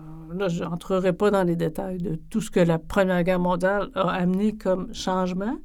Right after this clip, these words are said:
mais celui-là en est un, en, en passer de l'observation et du dessin à la photographie.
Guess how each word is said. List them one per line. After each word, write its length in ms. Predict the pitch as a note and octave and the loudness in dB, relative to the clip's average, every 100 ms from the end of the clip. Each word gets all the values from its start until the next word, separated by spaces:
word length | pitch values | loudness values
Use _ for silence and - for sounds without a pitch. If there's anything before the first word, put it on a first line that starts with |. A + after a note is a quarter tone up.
| - - - - - - | -14 -16 -18 -18 -18 -4
mais 260 | G3 A3+ A#3 B3 | 4 4 2 -8
celui-là 760 | - - - A3+ A3 A3+ C#4+ D4+ | -6 -4 4 6 8 10 8 6
en 40 | |
est 200 | C4 B3+ | 4 2
un, 180 | B3+ B3 - - | -4 -6 -10 -10
en, 360 | - G3 - F3+ | -6 -6 -6 -8
en 40 | |
passer 480 | F3+ G#3+ G3 - B3 | 0 2 2 2 0
de 320 | A3+ A3 A3+ - - - | 2 2 2 -2 -10 2
l'observation 1160 | G#3+ G#3+ A#3 G#3 G3+ F#3+ - G#3 A3 B3 A3+ | 2 4 2 4 2 0 0 2 2 0 -2
et 240 | - F3+ F3+ | -4 -4 -4
du 180 | F3 F3+ | -2 0
dessin 560 | F#3 F#3 - - A#3+ C#4 - - | 0 0 -2 -4 -4 -6 -10 -8
à 80 | G#3+ | -4
la 100 | G3+ | -2
photographie. 640 | F3+ G3+ - E3+ - D#3 | -2 -4 -4 -4 -4 -10